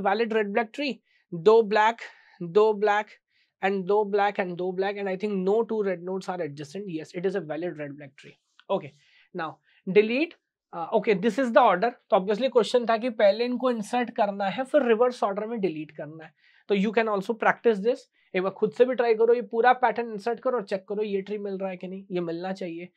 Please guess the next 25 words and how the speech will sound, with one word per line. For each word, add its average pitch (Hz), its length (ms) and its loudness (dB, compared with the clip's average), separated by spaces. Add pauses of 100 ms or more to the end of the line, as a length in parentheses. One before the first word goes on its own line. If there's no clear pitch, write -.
(320)
अब 247 160 6
मैं 254 160 0
डिलीशन 190 400 -4
अटेम्प्ट 156 380 -12
करता 147 260 -18
हूँ। 190 100 -20 (220)
यस, 240 240 -4 (340)
तो 208 60 -4
फर्स्ट 269 480 -2
नोड 214 260 2
जो 220 100 2
मैं 220 140 -2
डिलीट 196 280 -6
करूंगा 190 520 -4 (180)
वो 180 160 -4
होगा 165 320 -10 (140)
एट। 147 240 -14 (400)
तो 185 60 -4
बीएसटी 233 480 -2
है, 214 140 -2 (500)
पहले 220 180 4
देखिए 233 340 0 (840)
एट 214 180 4
है 226 180 0
कहाँ 160 240 -4